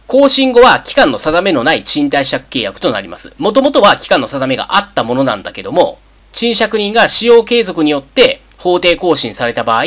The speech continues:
更新された後っていうのは期間の定めがない賃貸借契約となりますので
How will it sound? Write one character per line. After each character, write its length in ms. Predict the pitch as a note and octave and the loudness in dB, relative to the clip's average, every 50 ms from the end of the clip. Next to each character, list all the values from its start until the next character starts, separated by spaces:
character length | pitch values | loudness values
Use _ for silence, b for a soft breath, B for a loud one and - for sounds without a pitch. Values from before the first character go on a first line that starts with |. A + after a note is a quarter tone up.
| F#3+ - - - - | -2 -4 -6 -8 -10
更 200 | - G3+ G#3+ G#3 | -6 -4 -4 -2
新 160 | - G#3+ G3 | -2 -4 -4
さ 120 | - G3+ | -4 -4
れ 80 | F3+ F3+ | -4 -4
た 120 | E3+ - - | -6 -4 -2
後 220 | A#3 C#4 C4+ F3+ | -2 -2 0 -2
っ 40 | C#3 | -6
て 140 | - - A#2+ | -6 -6 -4
い 20 | |
う 40 | A#2 | -4
の 60 | A#2+ | -4
は 60 | G#2+ - | -4 -4
期 160 | - - - | -8 -6 -4
間 160 | - E3+ B2+ | -4 -4 -4
の 60 | G2 | -6
定 200 | - - C#3 C3 | -6 -4 -4 -4
め 100 | C3 C#3 | -4 -4
が 80 | A2 G#2 | -6 -4
な 180 | A2+ D#3+ G#3 | -2 0 0
い 260 | G#3+ F#3+ G3+ E3 - - _ _ _ _ _ _ _ | 0 0 -2 -6 -8 -10 _ _ _ _ _ _ _
賃 240 | - - E3+ E3+ E3 | -4 -2 -2 0 0
貸 160 | E3 D#3 C#3 | 0 -2 -2
借 140 | - C#3+ C3+ | -2 -4 -4
契 140 | - - D3+ | -4 -2 -2
約 180 | C3 G#2 - - | -2 -2 -4 -10
と 80 | A2+ | -12
な 120 | G#2 G2+ A2 | -8 -8 -6
り 100 | A#2 A2+ | -6 -6
ま 100 | A#2+ A#2 | -6 -8
す 120 | - - | -8 -10
の 80 | F2 F2+ | -12 -8
で 240 | C#3 C#3 F2 - | -8 -8 -8 -10